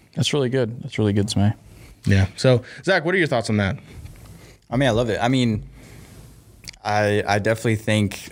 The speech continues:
Speaker 3: especially as us, I mean, I'm not on, on camera that much, but I know you guys, we kind of, uh, we have this play where, you know, we have a voice in the space and we can, we can actually say things that people are gonna listen to, right?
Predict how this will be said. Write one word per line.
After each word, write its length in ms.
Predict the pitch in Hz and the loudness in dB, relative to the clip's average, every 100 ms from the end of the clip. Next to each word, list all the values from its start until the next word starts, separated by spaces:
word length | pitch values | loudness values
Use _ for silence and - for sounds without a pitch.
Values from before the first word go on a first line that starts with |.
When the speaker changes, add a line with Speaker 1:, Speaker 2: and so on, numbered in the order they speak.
| - | -4
Speaker 3:
especially 440 | 120 196 190 156 | 0 0 0 0
as 140 | 113 - | 0 0
us, 540 | 110 127 - - - - - - - - | 0 0 -2 -6 -6 -10 -20 -20 -20 -18
I 40 | 110 | -6
mean, 120 | 104 | -2
I'm 140 | 110 | 0
not 120 | 131 123 | 2 0
on, 220 | 113 120 | 0 -2
on 160 | 104 101 | -2 -2
camera 280 | - 104 98 | 0 2 2
that 160 | - | 2
much, 260 | 98 95 - | 2 0 0
but 100 | 104 | 0
I 40 | |
know 180 | 107 110 | 2 2
you 200 | 98 113 | 0 0
guys, 360 | 110 101 98 - - - - - - | 2 0 -2 -6 -18 -20 -20 -20 -14
we 720 | 113 139 151 151 147 143 - - - - - - | -4 0 2 0 0 -2 -6 -20 -20 -20 -20 -20
kind 320 | - 156 147 | -6 -2 2
of, 260 | 131 113 - - 113 | 2 -2 -8 -18 -12
uh, 180 | - 117 | -4 -2
we 100 | 127 | 0
have 120 | 151 123 | 2 2
this 140 | 113 | -2
play 380 | - 123 131 117 | -4 -2 2 2
where, 300 | 101 104 104 | 2 2 2
you 160 | 101 | 2
know, 140 | 104 104 | 0 0
we 280 | 107 117 120 | 2 2 0
have 320 | 95 113 104 | 0 0 0
a 60 | 98 | -2
voice 560 | 104 110 101 - - - - | 0 2 2 0 -4 -4 0
in 100 | 104 | 0
the 80 | - | 0
space 540 | - 110 101 92 - | 0 0 0 0 -4
and 200 | - 101 | -2 0
we 60 | 101 | 0
can, 220 | 98 98 | 0 0
we 80 | 110 | 2
can 120 | 104 | 2
actually 280 | 104 - 98 | 2 0 -4
say 240 | - 107 | -2 -2
things 320 | 107 101 98 | 0 0 0
that 160 | - - | -2 -2
people 180 | 107 107 | 0 0
are 20 | |
gonna 120 | 98 | 2
listen 220 | 107 107 87 | 2 0 -2
to, 160 | - - - - - - - | -4 -8 -16 -16 -16 -18 -14
right? 280 | - 101 104 | -2 -2 0